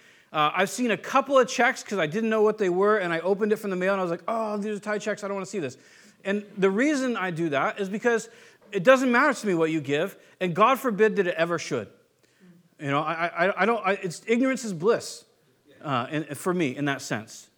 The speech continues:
And so we have trusted people that count it, and then they give me a, a zipped up little sealed bag, and I take that to the bank, and I put it in, in the, in the little night drop box on Sunday afternoon. That's,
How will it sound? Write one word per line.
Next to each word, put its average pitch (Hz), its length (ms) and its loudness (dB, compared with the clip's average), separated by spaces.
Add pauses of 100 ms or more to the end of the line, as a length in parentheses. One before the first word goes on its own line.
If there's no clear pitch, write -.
And 151 160 -6
so 208 120 0
we 202 100 0
have 190 160 0
trusted 226 540 -2
people 208 340 0
that 156 160 -4
count 180 320 -2
it, 226 140 -6 (300)
and 165 140 -2
then 156 180 -2 (120)
they 156 160 -2
give 196 220 0
me 220 220 -2
a, 151 360 -2
a 143 100 -2
zipped 185 300 4
up 208 180 2
little 202 280 6
sealed 208 480 0
bag, 196 440 2
and 151 80 -4
I 170 120 -4
take 196 180 -4
that 185 200 -4
to 202 60 -6
the 180 80 -4
bank, 165 300 -2
and 143 140 -6
I 131 60 -6
put 156 200 -6
it 143 140 -6
in, 135 260 -6 (300)
in 135 160 -6
the, 123 180 -6
in 127 80 -6
the 120 160 -6
little 123 300 -6
night 127 340 -4
drop 120 260 -6
box 113 360 -6
on 151 180 -2
Sunday 151 480 -6
afternoon. 127 480 -8
That's, 151 240 -4